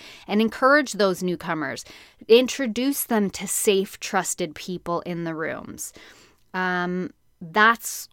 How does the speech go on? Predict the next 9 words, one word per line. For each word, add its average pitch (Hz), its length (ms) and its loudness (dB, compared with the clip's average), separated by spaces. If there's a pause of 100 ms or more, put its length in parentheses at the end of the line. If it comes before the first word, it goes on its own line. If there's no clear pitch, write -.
(160)
what 190 360 0
a 185 180 -2
healthy, 208 800 -4
appropriate 185 760 -6
way 170 320 -4
of 156 220 -12
dealing 175 420 -4
with 170 200 -8
ourselves 156 600 -6